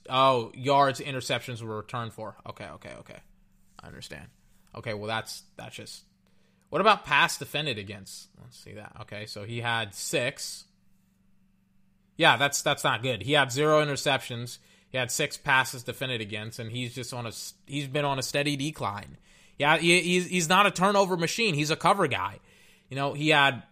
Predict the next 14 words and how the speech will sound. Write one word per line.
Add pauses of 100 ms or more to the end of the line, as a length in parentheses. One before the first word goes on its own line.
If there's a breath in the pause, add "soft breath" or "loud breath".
one
year
where
he
had, (400)
t-,
technically
two
years
where
he
had
over
one